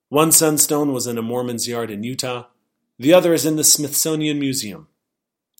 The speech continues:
How would the Mormons rebuild the temple without the plans? The drawings would have remained in obscurity if not for a chance meeting in nineteen forty-eight,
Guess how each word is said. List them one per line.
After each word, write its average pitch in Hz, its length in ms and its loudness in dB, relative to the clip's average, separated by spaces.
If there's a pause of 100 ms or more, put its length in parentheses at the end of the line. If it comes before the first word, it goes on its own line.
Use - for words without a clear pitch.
How 113 140 -2
would 120 140 -4
the 123 60 -4
Mormons 120 440 -6
rebuild 113 320 -6
the 110 80 -8
temple 120 560 -10
without 107 300 -10
the 110 40 -12
plans? 110 640 -10 (880)
The 143 80 0
drawings 190 600 2 (280)
would 143 200 2
have 143 140 4
remained 139 420 2
in 131 120 -4
obscurity 135 640 0
if 123 120 -6
not 127 220 -4
for 120 80 -10
a 107 80 -8
chance 127 400 -6
meeting 117 300 -10
in 92 80 -8
nineteen 101 340 -12
forty-eight, 92 520 -16